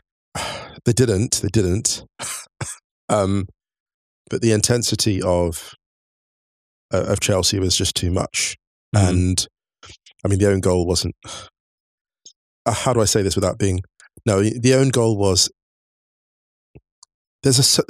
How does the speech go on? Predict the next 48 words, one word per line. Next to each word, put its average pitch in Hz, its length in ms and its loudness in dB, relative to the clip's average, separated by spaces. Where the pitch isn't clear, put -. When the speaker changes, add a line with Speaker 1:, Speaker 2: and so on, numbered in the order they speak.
Speaker 1:
there 139 120 2
are 131 40 2
two - 140 4
types 127 280 0
of 110 60 2
own 101 80 2
goal, - 220 0
right? 92 200 -2
There's 113 140 2
the 151 140 4
own 151 120 4
goal 123 300 2
where, 101 200 0
like, 90 260 -2
you 98 60 -2
know, 87 80 0
there's, 87 220 -2
like, 85 180 -2
depre-, - 340 -4
there's 98 140 -2
so - 140 2
much 135 200 -2
pressure 107 240 -2
from 104 120 -4
the 95 60 0
attack, 90 320 -2
they 95 80 -2
concede 98 440 0
almost 92 360 0
out 85 200 0
of, 82 100 -4
like, 82 200 -2
just 87 160 -4
the 107 80 -2
intensity. 110 380 -2
It's 110 80 -4
almost 110 180 2
like 113 120 -2
a 101 40 4
relief 98 340 2
when 92 80 -2
the 90 60 -4
ball 98 160 -2
goes 90 200 0
in 87 80 -2
the 87 80 -4
net 87 120 -6
because - 400 -4